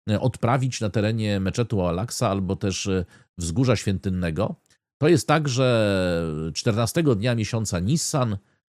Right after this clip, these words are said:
powinniśmy dalej powiedzieć posuwistym krokiem kawalerzysty, pod oba skrzydła łączące, pod, e, kolumnadę łączącą oba skrzydła, m, pałacu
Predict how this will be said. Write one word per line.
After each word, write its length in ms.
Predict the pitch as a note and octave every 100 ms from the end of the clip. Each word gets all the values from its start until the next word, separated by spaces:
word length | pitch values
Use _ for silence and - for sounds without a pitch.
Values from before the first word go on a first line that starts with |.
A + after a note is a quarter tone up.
| _
powinniśmy 360 | F#2+ G#2 G#2+ G2
dalej 200 | F#2+ G2
powiedzieć 440 | G2 F#2 F#2 E2+
posuwistym 640 | - F2+ - F#2 - G2 F2
krokiem 540 | F2 F2+ F#2 F2 E2
kawalerzysty, 680 | - D#2 E2+ E2 A2 - G#2+
pod 200 | - E2+
oba 180 | F#2 E2+
skrzydła 400 | - - F2+ F2
łączące, 540 | E2+ E2 E2+ D#2+ D#2+ - - _
pod, 220 | G2 -
e, 220 | F#2+ F2 - _
kolumnadę 440 | - G2+ G2 G2+
łączącą 420 | F#2 E2+ F#2+ F2+ F2+
oba 140 | E2
skrzydła, 400 | - F2+ F2 D#2+
m, 480 | D#2 C#2 D2 D#2 D2+
pałacu 520 | F2+ D2+ D#2 - F2